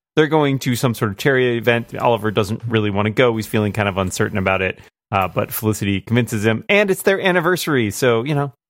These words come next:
parts of their life are, seem to be going okay. Um, Renee and Dinah are at the event. We get a drop, uh, a drop line from Dinah about, you know, Renee should run for office,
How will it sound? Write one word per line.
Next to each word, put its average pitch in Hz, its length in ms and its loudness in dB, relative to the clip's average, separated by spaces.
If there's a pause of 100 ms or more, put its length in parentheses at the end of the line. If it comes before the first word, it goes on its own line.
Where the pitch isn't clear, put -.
parts 143 240 -2
of 131 80 0
their 107 140 4
life 107 260 2
are, 104 140 -4
seem 110 200 -4
to - 60 -12
be 107 80 -2
going 104 280 0
okay. 104 440 -2 (680)
Um, 107 400 0 (440)
Renee 135 340 2
and 143 120 0
Dinah 143 400 2
are 120 100 2
at 117 120 0
the 110 120 2
event. 127 420 2 (160)
We 139 80 2
get 170 100 6
a 160 60 2
drop, 147 360 2
uh, 120 420 2
a 110 260 2
drop 131 260 2
line 127 440 2
from 113 180 0
Dinah 123 420 2
about, 107 480 0
you 123 140 0
know, 98 160 2
Renee 117 420 2 (100)
should 104 200 -2
run 110 180 2
for 107 160 0
office, 120 540 -2